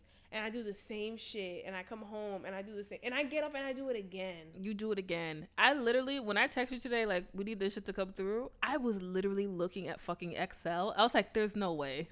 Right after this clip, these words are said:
Speaker 2: There is no way
Speaker 1: Yeah, it's
Speaker 2: I am
Speaker 1: hard.
Speaker 2: looking at Excel for the next, like, thirty, forty years of my motherfucking life. You are out of it. I will end this. I am not doing it."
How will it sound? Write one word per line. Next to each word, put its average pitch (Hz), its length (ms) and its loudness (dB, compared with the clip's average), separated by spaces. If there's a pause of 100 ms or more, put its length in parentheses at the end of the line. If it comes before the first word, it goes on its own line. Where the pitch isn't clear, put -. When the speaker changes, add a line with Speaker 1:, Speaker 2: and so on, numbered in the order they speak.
Speaker 2:
There 254 220 10
is 202 160 2
no 190 280 2
way 190 280 0
Speaker 1:
Yeah, 330 140 4
it's 262 140 -4
Speaker 2:
I 269 280 6
am 196 160 6
Speaker 1:
hard. 180 100 -2
Speaker 2:
looking 185 280 -2
at 185 120 2
Excel 165 600 -2 (260)
for 175 560 2
the 180 160 2
next, 170 460 -2 (260)
like, 165 320 2
thirty, 190 540 2
forty 175 400 0
years 160 320 4
of 156 100 -6
my 156 200 -6
motherfucking 151 560 -4
life. 127 240 -4 (440)
You 285 360 0
are 175 340 2
out 196 220 4
of 170 100 -4
it. 160 180 -6
I 294 160 8
will 190 220 2
end 180 240 2
this. - 380 -8 (120)
I 277 200 12
am 214 280 8
not - 520 10 (200)
doing 247 360 10
it." - 460 -4